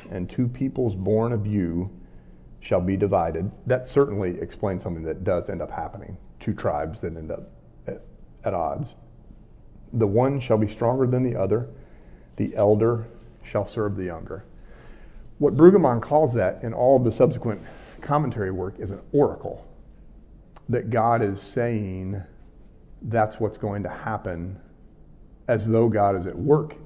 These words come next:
in that, which I think is, I'm not sure I'm comfortable with that, to be honest with you.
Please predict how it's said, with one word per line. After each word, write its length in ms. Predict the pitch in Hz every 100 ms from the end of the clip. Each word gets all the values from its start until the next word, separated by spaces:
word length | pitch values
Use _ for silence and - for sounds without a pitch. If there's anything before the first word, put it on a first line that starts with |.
| - -
in 140 | 92
that, 320 | 78 65 - - - - - - - -
which 100 | -
I 60 |
think 120 | 110 101
is, 260 | 87 - -
I'm 500 | - - - - 160
not 40 |
sure 200 | - 139
I'm 160 | 98 82 - - -
comfortable 380 | - 170 160 95
with 80 | -
that, 140 | -
to 60 | -
be 60 | -
honest 200 | - -
with 100 |
you. 60 | -